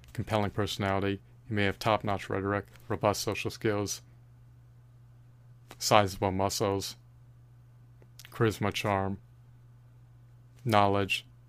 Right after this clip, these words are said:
adeptness, confidence, competence.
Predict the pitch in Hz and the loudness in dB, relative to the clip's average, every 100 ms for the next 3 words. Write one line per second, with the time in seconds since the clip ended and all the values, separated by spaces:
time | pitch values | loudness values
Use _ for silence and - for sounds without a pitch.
0 | - 95 107 101 - 101 98 - - - | -12 -2 2 2 2 -2 -2 -8 -14 -20
1 | - - - - - - 104 - 101 98 | -20 -20 -20 -20 -4 2 2 0 -4 -4
2 | - - - - - - 104 101 101 101 | -6 -10 -16 -20 -14 -2 0 0 -2 -4
3 | 101 - | -4 -8